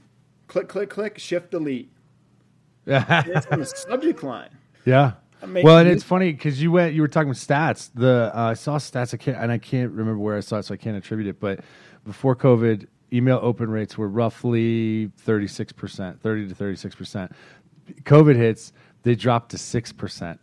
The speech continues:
Speaker 2: open rate. We're not even talking response rate. Response rates are all sub one percent, but just open rate is six percent. And so you
Speaker 1: Yeah.
Speaker 2: really have to be valuable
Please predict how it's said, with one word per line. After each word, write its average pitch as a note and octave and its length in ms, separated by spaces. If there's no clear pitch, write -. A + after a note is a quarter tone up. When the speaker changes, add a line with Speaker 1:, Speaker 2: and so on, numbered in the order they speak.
Speaker 2:
open C3 320
rate. F2+ 120
We're C3 100
not F3+ 80
even D3+ 120
talking A#2+ 240
response A#2 460
rate. E2+ 100
Response C#3 400
rates G#2 200
are F#2+ 80
all G2 140
sub F#2 280
one F#2 160
percent, E2 420
but A2 220
just C#3 280
open C#3+ 340
rate E2+ 260
is A2 140
six - 180
percent. F#2 500
And A#2+ 160
so C#3 120
you B2 220
Speaker 1:
Yeah. C#3+ 60
Speaker 2:
really D3+ 260
have A2+ 280
to A#2 80
be A2 200
valuable A#2 760